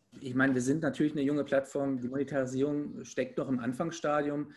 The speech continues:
Wir, äh, wir lernen jetzt auch sozusagen, während wir jetzt loslaufen. Aber natürlich ist es für uns wichtig, dass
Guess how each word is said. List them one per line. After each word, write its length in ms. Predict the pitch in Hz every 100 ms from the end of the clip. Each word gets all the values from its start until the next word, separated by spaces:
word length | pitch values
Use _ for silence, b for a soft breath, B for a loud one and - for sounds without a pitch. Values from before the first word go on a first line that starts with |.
| B
Wir, 480 | 127 127 131 127 127
äh, 260 | 123 123 123
wir 80 | 123
lernen 320 | 117 117 147
jetzt 240 | 160 -
auch 240 | 127 135 -
sozusagen, 640 | - 123 135 127 127 131
während 220 | 123 127
wir 60 | 131
jetzt 160 | 123 120
loslaufen. 580 | 123 139 143 139 143 127 B B B
Aber 320 | 131 131 -
natürlich 440 | 135 127 151 156 -
ist 100 | 139
es 120 | 135
für 100 | 135
uns 200 | 135 135
wichtig, 280 | 143 147 135
dass 280 | 135 -